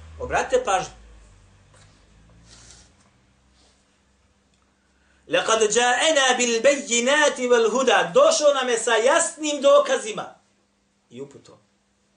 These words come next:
Nema šta da kaže neko: "Ja nisam znao šta je Buharin Sahih, nisam ja znao šta je Muslimov Sahih." Allah te iskušao da je preveden na bosanski jezik. I iskušao te sa tim da ti je poslao nekoga ko te može tome podučiti, ali nisi htjeo.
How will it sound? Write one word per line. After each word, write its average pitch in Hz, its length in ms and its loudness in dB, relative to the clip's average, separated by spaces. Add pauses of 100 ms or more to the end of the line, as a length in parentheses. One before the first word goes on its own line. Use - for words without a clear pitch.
(360)
Nema 285 260 2
šta 302 160 0
da 277 80 2
kaže 294 300 0
neko: 277 460 0 (120)
"Ja 269 280 0
nisam 285 400 -2
znao 294 260 2
šta - 140 -2
je 240 180 2
Buharin 240 480 0
Sahih, 240 520 -6 (500)
nisam 240 320 -2
ja 262 160 2
znao 262 220 0
šta 277 120 -2
je 233 140 -2
Muslimov 240 420 -2
Sahih." 233 580 -4
Allah 226 500 0
te 233 100 2
iskušao 262 460 0
da 220 80 2
je 190 80 0
preveden 202 260 -2
na 175 60 -4
bosanski 180 420 -4
jezik. 139 280 -6 (120)
I - 180 -10
iskušao 262 500 0
te 226 140 -2
sa 302 220 0
tim 262 140 -4
da 226 140 -2
ti 226 60 0
je 220 100 -2
poslao 277 340 2
nekoga 269 480 0 (100)
ko 214 120 0
te 233 100 -2
može 254 280 2
tome 254 240 0
podučiti, 254 460 -6
ali 180 160 -6
nisi 180 180 -12
htjeo. - 440 -2